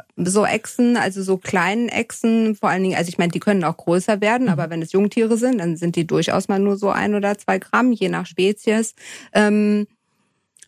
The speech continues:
Speaker 1: ja, die Untersuchung bei den Tieren ist natürlich so, dass man probiert, den Stress, äh, für das Tier zu minimieren. Das
Speaker 2: Mhm.
Speaker 1: heißt, man schaut, dass man die vielleicht eher in so einer Plastiktransportbox, äh, in Ruhe anguckt. Ganz viel geht's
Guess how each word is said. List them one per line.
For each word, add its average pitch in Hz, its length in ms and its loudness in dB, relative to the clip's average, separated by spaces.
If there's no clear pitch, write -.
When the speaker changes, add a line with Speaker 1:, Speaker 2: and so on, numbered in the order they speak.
Speaker 1:
ja, 185 200 4
die 196 100 0
Untersuchung 240 640 0
bei 202 160 0
den 226 300 0
Tieren 240 240 -2
ist - 180 -4
natürlich 214 440 -2
so, 208 120 2
dass 220 180 0
man 196 120 0
probiert, 202 340 0
den 190 120 0
Stress, - 520 -4
äh, 190 180 2
für 185 200 -2
das 180 160 -4
Tier 320 240 0
zu - 120 -2
minimieren. 240 680 2
Das 151 180 0
Speaker 2:
Mhm. 185 40 -4
Speaker 1:
heißt, 185 200 -4
man 180 160 -2
schaut, 185 320 -2
dass - 140 -4
man 185 120 0
die 185 140 -2
vielleicht - 340 -4
eher 202 300 2
in 220 460 2
so - 120 -6
einer 180 300 0
Plastiktransportbox, 196 1040 -2
äh, 196 260 2
in 190 80 0
Ruhe 185 300 -2
anguckt. 254 600 0
Ganz 196 260 -2
viel 220 600 2
geht's 202 300 0